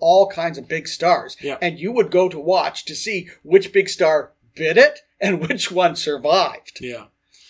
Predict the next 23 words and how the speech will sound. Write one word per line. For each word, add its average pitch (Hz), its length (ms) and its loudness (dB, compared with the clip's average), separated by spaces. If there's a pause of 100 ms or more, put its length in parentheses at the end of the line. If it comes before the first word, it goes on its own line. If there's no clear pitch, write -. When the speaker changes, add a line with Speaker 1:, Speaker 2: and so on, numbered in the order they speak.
(260)
Speaker 2:
I, 208 240 -2
I 214 40 4
think 262 300 -8
what 196 160 2
it 165 80 -2
is, 143 320 0
is, 131 540 -6
like, 170 160 -4
if 180 80 -4
you 254 120 -6
look 254 140 -8
at - 80 -10
the 175 80 -4
Dune 135 260 -6
series, 95 520 -14 (100)
let's, 151 180 -12
going 151 200 -2
back 127 160 0
to 135 60 -12
Dune 120 240 -12
for 113 120 -18
a 101 60 -20
second, 107 360 -14